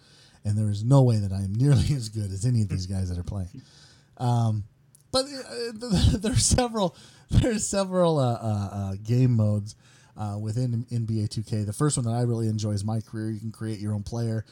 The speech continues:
and, and go through, uh, from, uh, you play four or five college games, uh, to the N B A draft, and from the, from the draft you get, uh, you, you know, your, your team that you're on. And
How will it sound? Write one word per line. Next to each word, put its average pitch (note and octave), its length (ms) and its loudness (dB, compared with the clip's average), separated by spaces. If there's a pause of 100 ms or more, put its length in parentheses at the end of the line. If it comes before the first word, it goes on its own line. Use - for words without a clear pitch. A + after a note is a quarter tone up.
(300)
and, G2+ 300 -4
and G2+ 180 -10
go G#2+ 180 -2
through, G#2+ 680 -4
uh, G2 420 -6
from, F#2 720 -6 (140)
uh, F#2+ 200 -10
you G#2 140 -10
play G#2+ 220 -8
four A#2+ 180 -4
or G#2+ 60 -4
five G#2+ 240 -8
college E3+ 380 -4
games, D#3+ 360 0 (420)
uh, G#2 280 -4
to - 100 -8
the A2+ 140 -4
N A#2+ 80 -2
B A2 180 -2
A G2+ 40 -6
draft, C3+ 600 -4
and A2 100 -4
from A2 140 -4
the, G2+ 80 -4
from G2 160 -8
the F#2+ 100 -6
draft G#2+ 520 -6
you G2+ 40 -10
get, G2 140 -8 (140)
uh, F#2 340 -6
you, G2 320 -10
you G#2+ 200 -10
know, F#2+ 200 -10
your, F#2+ 300 -12
your G2 260 -12
team A2 220 -4
that G#2 160 -6
you're G2 120 -6
on. B2 360 -2
And G2+ 160 -6